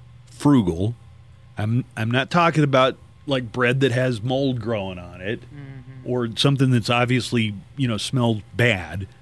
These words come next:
Speaker 1: But, and here's why I feel so strongly. The companies get to put when the food expires. What do you think they're gonna be motivated to do?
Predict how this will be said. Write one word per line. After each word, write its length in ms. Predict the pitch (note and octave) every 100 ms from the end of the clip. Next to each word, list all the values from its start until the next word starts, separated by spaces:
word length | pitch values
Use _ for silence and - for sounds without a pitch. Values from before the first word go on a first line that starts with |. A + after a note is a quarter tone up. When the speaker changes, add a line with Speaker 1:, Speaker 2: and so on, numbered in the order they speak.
| - - - - - -
Speaker 1:
But, 320 | - A2 G2 - - - - - - - - - - - -
and 140 | A2
here's 180 | C#3+ D#3
why 120 | D#3+
I 40 |
feel 160 | B2+ C3+
so 140 | -
strongly. 440 | A2 - A2 F#2+ E2 - - - - - - - - - - - - - - -
The 160 | C#3+ C3
companies 640 | - B3+ D4+ A3+ C3+ A#2+ A2 D3 C3+
get 180 | B2+ C#3+
to 60 | B2
put 400 | C3+ C3 - G2+
when 440 | B2 C3 B2 G2+
the 80 | G#2+
food 340 | - A#2+ G#2
expires. 760 | G2 - - F#2 E2 D2 D2 - - - - - - - - -
What 120 | - F3
do 60 |
you 120 | A3+
think 280 | A3+ G3+ F#3+
they're 120 | D#3+
gonna 180 | D#3+ D3
be 140 | B2 A#2
motivated 640 | A#2+ A#2 A2 G#2 G2+ F#2+
to 100 | -
do? 260 | A2 G#2+ F#2